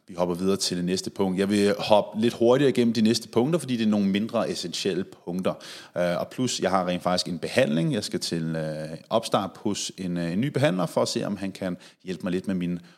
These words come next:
rygproblemer, jeg fik på grund af, at en eller anden dame, hun tjekkede sin radio, imens hun kørte bag mig i sin bil. Idiot. Så nu er min ryg fucked, og det har den været i tre år, på grund af, at hun skulle tjekke sin radio. Så det er fantastisk.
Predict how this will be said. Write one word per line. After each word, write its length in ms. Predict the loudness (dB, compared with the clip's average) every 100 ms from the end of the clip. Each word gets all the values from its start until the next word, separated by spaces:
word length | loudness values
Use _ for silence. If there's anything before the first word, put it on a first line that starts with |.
| _ _ 2
rygproblemer, 540 | 4 4 2 4 6 4
jeg 140 | 2
fik 300 | 2 -2 -2
på 80 | -8
grund 240 | -6 -4
af, 220 | -4 -6 -6
at 280 | -6 -8 -10
en 120 | -14 -12
eller 120 | -8
anden 140 | -4
dame, 320 | 0 2 2
hun 140 | 0 -2
tjekkede 340 | 0 0 0
sin 200 | -4 0
radio, 420 | 4 4 4 0
imens 340 | 0 0 0 -2
hun 120 | -4
kørte 220 | -2 -2
bag 180 | -2 -4
mig 200 | -4 -8
i 60 | -8
sin 160 | -8 -8
bil. 220 | -8 -12 -20 -20 _ _ _ _ _
Idiot. 560 | -14 -10 -8 -10 -12 -18 _ _ _
Så 160 | -12 -4
nu 100 | 0
er 40 |
min 140 | 2 4
ryg 220 | 2 0
fucked, 400 | -4 -6 -6 -8 -8
og 60 |
det 20 |
har 80 | -4
den 80 | -2
været 220 | -2 -2
i 20 |
tre 180 | 2 4
år, 180 | 4 4
på 80 | 0
grund 280 | 0 0 0
af, 180 | 0 0
at 120 | -4
hun 160 | -4
skulle 140 | -6 -4
tjekke 180 | -4 -2
sin 100 | -4
radio. 260 | -4 -8
Så 260 | -14 _ _
det 80 | -6
er 40 |
fantastisk. 440 | -6 -8 -10 -14